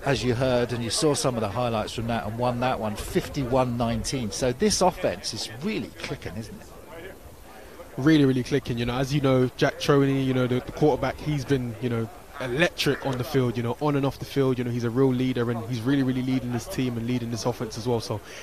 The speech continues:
Speaker 2: it's great to see, you know, the play that he's putting on display, and I can't wait to see him in action again tonight, Friday Night Lights.
Speaker 1: And do you think we'll see Jules Baron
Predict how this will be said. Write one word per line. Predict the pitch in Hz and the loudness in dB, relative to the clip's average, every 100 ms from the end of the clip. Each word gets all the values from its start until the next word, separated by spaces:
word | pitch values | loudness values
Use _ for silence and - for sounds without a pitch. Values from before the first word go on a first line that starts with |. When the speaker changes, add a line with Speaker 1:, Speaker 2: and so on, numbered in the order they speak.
| - - | -14 -10
Speaker 2:
it's | 104 | 2
great | 147 135 | 4 4
to | 127 | 0
see, | - 131 | -2 0
you | 123 | 2
know, | 120 | 2
the | 117 | 0
play | - 131 | -2 -2
that | 123 | -2
he's | 117 - | -4 -6
putting | 143 127 | -4 -2
on | 120 | -2
display, | 110 - 127 120 | -4 -4 -2 -2
and | 110 104 | -4 -8
I | |
can't | - 139 135 | -2 2 2
wait | 131 | 0
to | - | -4
see | - 131 | -2 -2
him | 120 | -2
in | 120 | -2
action | 131 - 123 110 | -4 -4 -6 -6
again | - - 127 117 | -6 -4 -4 -4
tonight, | 123 127 - | -4 -4 -2
Friday | 131 123 | 0 0
Night | 127 127 | -2 -2
Lights. | 131 - - - - - - - | -2 -4 -8 -10 -10 -8 -6 -2
Speaker 1:
And | 160 | 0
do | 175 | 0
you | |
think | - 233 202 | 0 0 0
we'll | 185 | 0
see | - 214 | 2 0
Jules | 170 175 147 120 - - - - | 2 4 6 4 -2 -10 -4 2
Baron | 135 123 107 | 4 4 2